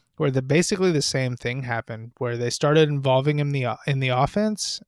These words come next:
and we made a little comeback. And I think especially against these Nuggets,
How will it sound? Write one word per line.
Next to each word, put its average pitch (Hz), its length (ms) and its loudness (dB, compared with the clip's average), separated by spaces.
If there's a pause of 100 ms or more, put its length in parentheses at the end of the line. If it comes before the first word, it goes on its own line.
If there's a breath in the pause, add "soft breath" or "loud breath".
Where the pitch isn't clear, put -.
(100)
and 131 520 -2
we 127 100 -2
made 127 220 -2
a 147 40 -8
little 165 200 -2
comeback. 202 580 -2 (640 soft breath)
And 143 420 0 (160)
I 156 100 -2
think 180 440 -2
especially 151 760 2
against 135 400 -2
these 131 200 -2
Nuggets, 127 600 -2